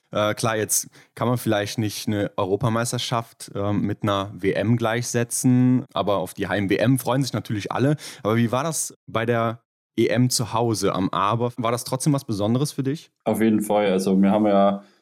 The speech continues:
Speaker 2: im Sommer davor schon mal einen Lehrgang an Aber gehabt und es war schon immer so ein bisschen im Hintergedanken, falls jetzt nichts wird mit dem Weltcup, dann möchte ich auf jeden Fall da dabei sein, weil es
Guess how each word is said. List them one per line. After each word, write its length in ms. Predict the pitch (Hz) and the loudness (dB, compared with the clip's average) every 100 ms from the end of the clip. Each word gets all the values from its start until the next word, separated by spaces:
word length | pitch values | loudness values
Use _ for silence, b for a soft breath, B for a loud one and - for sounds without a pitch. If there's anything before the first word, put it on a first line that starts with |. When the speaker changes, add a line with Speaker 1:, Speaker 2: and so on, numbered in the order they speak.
| B - | B -6
Speaker 2:
im 100 | 104 | -4
Sommer 320 | - 120 123 | 0 2 4
davor 340 | 117 110 120 117 | 2 2 2 2
schon 160 | 113 | 2
mal 140 | 107 107 | 4 2
einen 120 | 104 | 2
Lehrgang 320 | 107 113 113 | 4 4 4
an 220 | 107 107 101 | 4 4 2
Aber 240 | 117 123 | 2 2
gehabt 320 | 120 123 120 - | 0 -2 -4 -6
und 540 | 98 98 95 95 95 | 2 4 6 4 2
es 180 | - - | -8 -4
war 120 | 95 | -2
schon 140 | 95 98 | 0 0
immer 160 | 101 | 2
so 80 | 98 | 0
ein 40 | 95 | 0
bisschen 200 | 95 95 | 0 0
im 40 | |
Hintergedanken, 840 | 104 117 98 95 98 98 101 101 b b b _ - | 0 -2 0 0 0 0 -2 -6 b b b _ -4
falls 220 | 104 107 | 0 0
jetzt 160 | 101 98 | 0 0
nichts 260 | 123 123 | 0 0
wird 240 | 117 113 110 | 2 2 2
mit 80 | 101 | 4
dem 40 | |
Weltcup, 600 | 101 117 120 120 117 - - - | 4 2 2 0 -2 -12 -16 -2
dann 180 | 101 101 | 2 4
möchte 240 | 104 101 | 2 2
ich 60 | 95 | 0
auf 100 | 98 | 2
jeden 220 | 110 98 | 2 2
Fall 160 | 101 92 | 2 2
da 140 | 95 | 2
dabei 320 | 98 95 92 98 | 2 2 0 0
sein, 240 | 98 95 | 0 0
weil 80 | 87 | 0
es 260 | 90 - | -2 -6